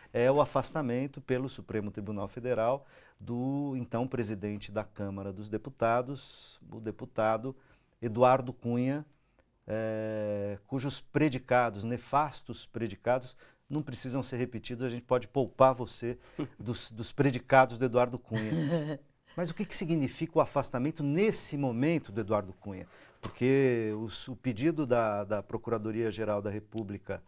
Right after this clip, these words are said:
Speaker 1: é, de uma figura que tem se mostrado também muito ambígua nas suas posições, que é do Janot, é, mas os, os, o pedido do afastamento de Cunha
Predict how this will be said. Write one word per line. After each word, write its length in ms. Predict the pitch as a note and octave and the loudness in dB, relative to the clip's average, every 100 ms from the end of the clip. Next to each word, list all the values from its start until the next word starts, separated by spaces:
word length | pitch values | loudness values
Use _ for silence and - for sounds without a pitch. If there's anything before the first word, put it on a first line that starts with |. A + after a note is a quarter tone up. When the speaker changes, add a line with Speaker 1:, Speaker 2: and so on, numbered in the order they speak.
| - - _ _ - | -20 -20 _ _ -10
Speaker 1:
é, 420 | G2+ G#2+ G#2+ G#2 | -6 -4 -4 -6
de 120 | G#2 A#2 | -6 -4
uma 120 | B2+ | -2
figura 360 | - A2 B2+ | -4 -2 0
que 100 | B2+ - | 0 -2
tem 120 | C3 | -4
se 140 | - | -2
mostrado 420 | A#2 - A#2 A#2 | -6 -2 2 2
também 240 | A2 A2 B2 | 0 -4 -4
muito 240 | C#3+ D#3+ | -4 -2
ambígua 680 | D3+ A#2+ D3+ F3 D3+ A2 A2 | -2 0 -2 0 0 0 0
nas 160 | G#2+ G2+ | -2 -4
suas 200 | A2 G2+ | -6 -6
posições, 560 | - G2+ - C3 D3 | -6 -8 -6 -4 -4
que 140 | - G2+ | -4 -6
é 80 | F#2 | -6
do 140 | G#2 | -6
Janot, 440 | G2 G2+ G#2 C3 - _ - - - _ - | -6 -4 -4 -6 -8 _ -20 -20 -20 _ -4
é, 240 | A2 A2 | -2 0
mas 320 | G#2+ B2 A2+ | 2 2 0
os, 160 | C3+ - | -4 -6
os, 260 | D3 - - - | -6 -8 -10 -8
o 80 | C3+ | -6
pedido 520 | B2 G2 C3+ F3+ B2+ | -4 -2 0 2 0
do 240 | G2+ G#2+ | -2 0
afastamento 520 | A#2 - A2 A2+ A2+ G#2 | 0 0 -4 -4 -4 -6
de 80 | |
Cunha 460 | F2+ B2+ D3 E3 G#2+ | -8 -4 -2 -2 -6